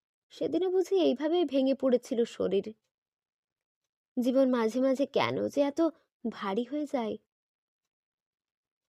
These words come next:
দূর থেকে পঞ্চম ব্রিজ দেখা যাচ্ছে, চারিদিক শুনশান এখন। হালকাভাবে ঠান্ডা বাতাস বইছে,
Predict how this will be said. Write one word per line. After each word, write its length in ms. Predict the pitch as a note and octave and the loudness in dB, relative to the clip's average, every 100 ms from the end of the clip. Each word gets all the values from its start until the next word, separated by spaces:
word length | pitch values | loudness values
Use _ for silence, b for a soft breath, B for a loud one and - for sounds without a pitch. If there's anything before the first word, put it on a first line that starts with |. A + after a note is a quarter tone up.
| _ _ _ B3 | _ _ _ 0
দূর 240 | C4+ C#4+ | 4 4
থেকে 380 | - C#4 C#4+ E4 | 4 2 4 2
পঞ্চম 540 | - B3 A#3+ - C4+ | 4 2 2 0 -2
ব্রিজ 240 | B3 C4 A3 | 0 -2 0
দেখা 320 | A3+ G#3+ A#3 | 0 0 -2
যাচ্ছে, 480 | G3 F#3 - G#3+ G3+ _ _ _ _ _ _ _ | 0 -2 -4 -12 -12 _ _ _ _ _ _ _
চারিদিক 640 | - A#3 A3 A#3 A3 G3+ - | 2 2 2 0 -2 -4 -6
শুনশান 600 | - B3+ A#3 - G3+ F#3+ | -10 -4 -4 -4 -8 -8
এখন। 360 | F#3 - F#3 - _ _ _ _ _ _ _ _ _ _ | -8 -10 -12 -12 _ _ _ _ _ _ _ _ _ _
হালকাভাবে 600 | G3+ F3+ G3+ G#3+ B3 F4 | -8 -6 -6 -4 -2 -2
ঠান্ডা 360 | C#4 B3 C4 | -2 -2 0
বাতাস 400 | D4 D#4 E4 - | 0 0 0 0
বইছে, 460 | B3+ C4+ C4+ C#4 | 4 4 4 0